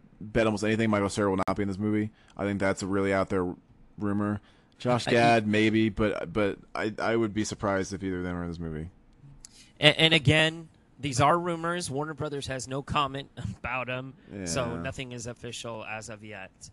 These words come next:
Speaker 2: Um, but a, a promising thing here, Variety called the casting of Eddie Redmayne before any of the other outlets, so
Speaker 1: Yeah.
Speaker 2: their, uh, their information might turn out to be true. Never know, but we'll be sure to keep you updated as, uh,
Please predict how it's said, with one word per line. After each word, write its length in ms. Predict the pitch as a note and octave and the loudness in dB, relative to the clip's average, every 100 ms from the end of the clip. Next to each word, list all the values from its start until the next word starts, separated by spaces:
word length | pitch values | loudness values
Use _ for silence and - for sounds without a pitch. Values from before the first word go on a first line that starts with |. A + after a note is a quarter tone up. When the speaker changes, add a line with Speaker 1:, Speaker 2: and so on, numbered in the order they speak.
| _ _ _ _ | _ _ _ _
Speaker 2:
Um, 360 | - A#2 A2+ A2 - | -8 -6 -6 -8 -4
but 240 | D3+ C#3+ | -2 -2
a, 320 | C3 C3+ - | -4 -8 -6
a 40 | B2+ | -10
promising 600 | - D3+ D#3+ D3 D#3+ D3+ | -4 -6 -4 -8 -10 -10
thing 260 | E3 E3+ | -8 -8
here, 400 | D3 B2 A#2+ B2 G#2 | -8 -8 -6 -6 -10
Variety 440 | G#2+ A#2 C3 D3 D3+ | -10 -4 -2 -2 -6
called 280 | - D#3 - | -6 -6 -6
the 60 | |
casting 600 | - D3+ F3+ - C#3 C3+ | -4 -2 -2 -4 -8 -8
of 160 | B2+ B2 | -10 -8
Eddie 200 | C3 C#3 | -8 -6
Redmayne 520 | C#3 E3+ D3 C3 B2+ | -6 -6 -6 -12 -10
before 280 | A#2+ A#2+ B2+ | -12 -10 -8
any 180 | B2+ B2+ | -8 -10
of 80 | C3 | -10
the 120 | C3+ | -8
other 180 | C#3 C#3 | -6 -4
outlets, 480 | C#3 - A#2+ A2 - | -4 -4 -8 -10 -12
so 480 | - B2 A#2+ A2+ G#2+ _ _ _ - F#2 | -10 -6 -6 -6 -10 _ _ _ -16 -10
Speaker 1:
Yeah. 220 | F2+ F2+ F#2 - | -8 -10 -12 -12
Speaker 2:
their, 240 | A#2+ A#2+ | -10 -8
uh, 200 | A#2 A2+ | -6 -8
their 160 | A2+ A#2 | -8 -12
information 480 | C#3 B2+ C#3+ - A#2+ | -14 -14 -12 -12 -16
might 200 | C3+ - | -18 -16
turn 180 | G#3 | -18
out 120 | G3+ - | -18 -18
to 80 | F3 | -18
be 120 | F#3+ | -18
true. 340 | - A3 F3+ - _ - | -14 -12 -12 -16 _ -16
Never 160 | D3+ D#3+ | -14 -8
know, 260 | E3+ C#3+ | -4 -4
but 240 | A#2 C3 C3 | -4 -6 -4
we'll 180 | D3 D3 | -4 -4
be 160 | C3+ | -6
sure 160 | C3+ D#3+ | -8 -8
to 60 | |
keep 220 | C3+ D#3 - | -10 -14 -8
you 80 | |
updated 440 | C#3 - B2 A#2 A#2+ | -8 -6 -8 -8 -10
as, 380 | A#2 A2+ G#2+ B2+ | -10 -10 -12 -12
uh, 300 | A2 G#2 | -12 -12